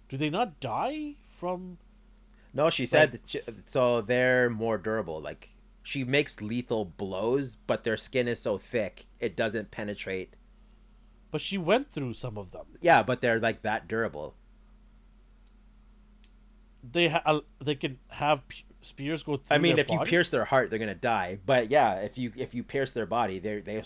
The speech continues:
Speaker 2: they're tough. They'll shrug it off.
Speaker 1: Don't they bleed?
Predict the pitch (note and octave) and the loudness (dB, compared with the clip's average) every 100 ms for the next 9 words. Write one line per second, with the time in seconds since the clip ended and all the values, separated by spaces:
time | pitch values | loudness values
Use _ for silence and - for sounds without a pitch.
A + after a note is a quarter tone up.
0 | - G#2 - A#2 G2 - F#2 - G2+ D2 | -8 -10 -8 -8 -8 -8 -10 -8 -10 -8
1 | D#2 - - - - - - - - - | -10 -10 -18 -20 -20 -20 -20 -20 -16 -8
2 | C3+ F3 B2 B2 C#3+ A3 | -4 -2 -2 -6 -6 -8